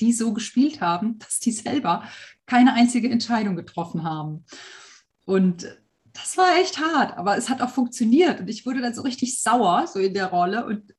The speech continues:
dann ging's irgendwie los. Und dann fiel's mir irgendwann auch nicht mehr so schwer, so <laughs> Entscheidungen zu treffen.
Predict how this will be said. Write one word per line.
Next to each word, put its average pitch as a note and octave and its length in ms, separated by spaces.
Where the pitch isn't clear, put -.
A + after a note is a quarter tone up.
dann A3 200
ging's B3+ 240
irgendwie A3+ 280
los. G#3+ 300
Und F3 60
dann F#3 180
fiel's C#4 220
mir G#3 100
irgendwann G#3+ 260
auch G3+ 80
nicht A#3 180
mehr F#3 100
so F#3+ 80
schwer, E3+ 440
so F3 80
<laughs> - 20
Entscheidungen G3+ 760
zu A3+ 200
treffen. F#3 500